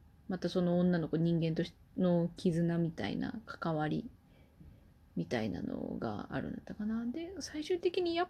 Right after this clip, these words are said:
ぱみんな熊になるんじゃなかったかな。なんせまあこの子熊が可愛い、ブラザーベア。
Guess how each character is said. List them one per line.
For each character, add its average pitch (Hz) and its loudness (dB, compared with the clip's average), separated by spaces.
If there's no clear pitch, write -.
ぱ 220 4
み 185 6
ん 226 8
な 240 6
熊 254 6
に 156 0
な 139 0
る 165 2
ん 208 2
じ - -4
ゃ - -6
な - -6
か - -8
っ - -18
た 302 -4
か - -8
な。 294 -2
な 240 6
ん 262 8
せ 294 4
ま 233 8
あ - 2
こ 180 4
の 165 4
子 214 6
熊 220 10
が 208 4
可 180 4
愛 143 2
い、 - -4
ブ - -2
ラ 107 -2
ザ - -4
ー - -6
ベ - -4
ア。 - -14